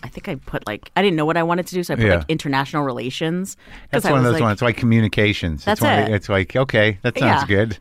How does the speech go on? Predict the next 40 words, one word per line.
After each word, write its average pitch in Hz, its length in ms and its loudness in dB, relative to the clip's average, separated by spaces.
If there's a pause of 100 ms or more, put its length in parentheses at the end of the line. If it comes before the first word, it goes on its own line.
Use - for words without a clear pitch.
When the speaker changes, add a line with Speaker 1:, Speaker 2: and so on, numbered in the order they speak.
(120)
Speaker 1:
If 202 220 0
communications, 247 500 0
you're 196 80 0
like, 170 140 0
"I 156 40 4
like 151 140 2
Speaker 2:
My 165 120 2
Speaker 1:
to - 60 -8
talk." 151 160 2
Speaker 2:
family's 127 240 2
from 110 180 2
another 101 280 0
place. 104 380 0
Speaker 1:
Yeah, 381 340 4
exactly. 220 540 2
I'm 190 140 2
international. 247 680 0 (180)
<laughs> 214 60 -10 (160)
Speaker 2:
<laughs> 370 140 -2 (120)
Speaker 1:
Uh, 254 300 0
you 285 140 -4
know, 285 80 0
I 226 160 4
like 254 160 0
to 277 80 -2
relate. 214 500 0 (120)
That's 220 200 -2
it. 214 240 2
Speaker 2:
Yeah. 143 240 4 (220)
Speaker 1:
Uh, 185 600 4
so 214 200 0
I, 190 300 2 (100)
<laughs> - 100 -6
I'd 240 200 2
gotten 233 240 2
accepted 160 600 0
under 160 280 -2
that, 139 480 2
uh, 135 240 0
school, 127 640 -4